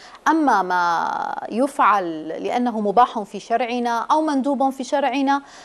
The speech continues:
آه، لا ينهى عنه لمجرد أن الكفار يفعلونه، وإلا لكنا رأينا كثيراً من أبواب المباحات ومن أبواب ال-، المندوبات والمأمورات لم نفعلها لأن الكفار يفعلونها.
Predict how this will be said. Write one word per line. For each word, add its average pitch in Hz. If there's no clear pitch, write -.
آه، -
لا 339
ينهى 381
عنه 320
لمجرد 311
أن 294
الكفار 311
يفعلونه، 311
وإلا 262
لكنا 294
رأينا 285
كثيراً 269
من 262
أبواب 240
المباحات 247
ومن 190
أبواب 214
ال-، 208
المندوبات 208
والمأمورات 226
لم 269
نفعلها 294
لأن 302
الكفار 277
يفعلونها. 175